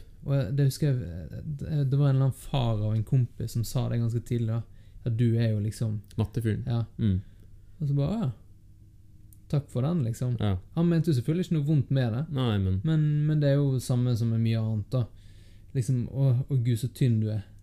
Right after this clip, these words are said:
Speaker 2: Ja,
Speaker 1: Det,
Speaker 2: nettopp.
Speaker 1: det
Speaker 2: Å
Speaker 1: var
Speaker 2: ja,
Speaker 1: liksom sånn,
Speaker 2: fett.
Speaker 1: du kan ikke si at folk er feit, men du kan si at folk er tynn. Og det samme den, for det, og det kan godt hende at jeg er helt sikkert genetisk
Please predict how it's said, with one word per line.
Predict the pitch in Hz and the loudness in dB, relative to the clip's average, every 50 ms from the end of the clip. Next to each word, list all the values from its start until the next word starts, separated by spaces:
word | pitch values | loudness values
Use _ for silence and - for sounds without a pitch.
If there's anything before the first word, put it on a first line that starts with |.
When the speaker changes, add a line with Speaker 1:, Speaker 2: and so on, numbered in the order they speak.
| - - - - - - | -20 -20 -20 -20 -8 2
Speaker 2:
Ja, | - 135 | 4 6
Speaker 1:
Det, | 131 139 120 | 6 8 6
Speaker 2:
nettopp. | 117 110 - - 139 | 4 2 0 2 4
Speaker 1:
det | 131 147 | 4 6
Speaker 2:
Å | 143 | 6
Speaker 1:
var | 135 | 6
Speaker 2:
ja, | 135 135 | 6 6
Speaker 1:
liksom | 135 139 143 | 4 6 6
sånn, | 135 139 135 131 120 | 6 6 4 2 0
Speaker 2:
fett. | - - - - - - - | -2 -6 -12 -16 -18 -14 -10
Speaker 1:
du | 151 | -4
kan | - 175 | -2 0
ikke | 151 127 | 0 0
si | 120 143 165 | 0 0 -2
at | 165 160 | -2 0
folk | - 156 135 | -2 -2 -2
er | - | -4
feit, | - - 160 185 202 - - - - | -4 -4 -4 -4 -4 -6 -10 -10 -6
men | 180 165 160 | -4 -2 0
du | 156 | 0
kan | 160 156 | 0 0
si | - 165 | 0 0
at | 143 123 - | -2 -2 -2
folk | 151 147 - | -2 -4 -4
er | - - | -4 -2
tynn. | - 139 127 120 113 - - - - - - - - - - - - - - | 0 0 0 0 -2 -6 -12 -20 -20 -20 -20 -20 -20 -20 -20 -20 -20 -12 -6
Og | 147 147 151 | -4 -2 -2
det | 151 143 | -2 0
samme | - 160 147 151 151 143 | 0 0 2 2 2 2
den, | 135 131 127 127 - | 2 2 2 0 -2
for | - 165 | -2 -2
det, | 160 156 - | -2 -2 -2
og | - 151 | -2 -2
det | 147 135 | 0 2
kan | 147 151 | 2 2
godt | 151 151 - - | 2 2 0 0
hende | 117 113 131 151 151 139 131 | 0 0 2 2 2 2 0
at | 120 - - | -2 -4 -6
jeg | - 131 127 127 | -4 -2 0 0
er | 127 - - - | 0 -2 -2 -2
helt | 143 120 110 - | -2 -2 -2 -2
sikkert | - 123 117 110 110 | -2 -2 -2 0 0
genetisk | 117 117 120 120 117 - - 110 104 98 - | 0 2 2 2 0 0 -2 -4 -6 -6 -6